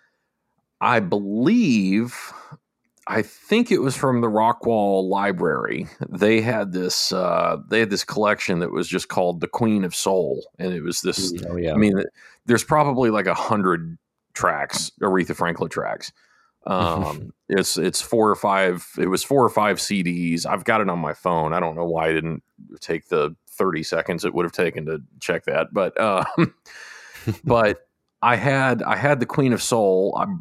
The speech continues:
Speaker 1: I, I burned 'em all, so I still had 'em. This was pre-iTunes, <laughs> um,
Speaker 2: <laughs>
Speaker 1: you know, um, and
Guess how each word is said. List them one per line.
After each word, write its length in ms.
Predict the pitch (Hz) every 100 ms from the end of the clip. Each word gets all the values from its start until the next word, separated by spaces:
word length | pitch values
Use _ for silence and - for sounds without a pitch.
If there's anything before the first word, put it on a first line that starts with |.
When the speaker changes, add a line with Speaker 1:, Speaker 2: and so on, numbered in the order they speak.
| -
Speaker 1:
I, 60 | 101
I 20 |
burned 360 | 87 113 120 120
'em 120 | 107
all, 400 | 95 92 92 92 -
so 160 | - 95
I 60 |
still 260 | 95 - 107
had 260 | 104 98 95
'em. 140 | 92
This 180 | 95 -
was 120 | 92
pre-iTunes, 920 | - 117 92 92 90 90 82 92 - -
<laughs> 60 | -
um, 920 | 92 - - 165 - 185 - 185 - 95 - 113 -
Speaker 2:
<laughs> 20 |
Speaker 1:
you 180 | - 107
know, 240 | 90 90 _ - - - -
um, 640 | 113 101 92 85 87 87 - _ _ _ _ _ _ _ _
and 580 | 110 113 110 101 95 90